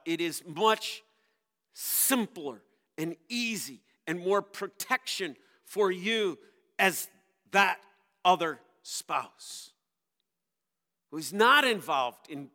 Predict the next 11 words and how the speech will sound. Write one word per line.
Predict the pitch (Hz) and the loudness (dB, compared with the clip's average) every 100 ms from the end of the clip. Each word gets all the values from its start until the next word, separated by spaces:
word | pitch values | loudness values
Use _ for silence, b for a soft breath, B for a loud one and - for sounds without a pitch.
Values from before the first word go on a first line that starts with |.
| _ | _
seeking | - 196 170 151 135 | -10 -8 -10 -14 -16
to | 117 | -16
break | 135 139 - - | -8 -8 -8 -16
the | |
marriage, | 120 123 110 95 - | -14 -12 -12 -16 -20
is | 123 139 | -20 -4
not | 190 240 269 | 2 4 4
involved | 233 160 170 143 123 - | 2 2 0 0 -2 -10
in | 139 127 | -14 -12
the | 123 - _ _ _ _ _ _ | -14 -16 _ _ _ _ _ _
adultery. | 143 139 139 127 - 107 - | -12 -8 -8 -8 -14 -20 -20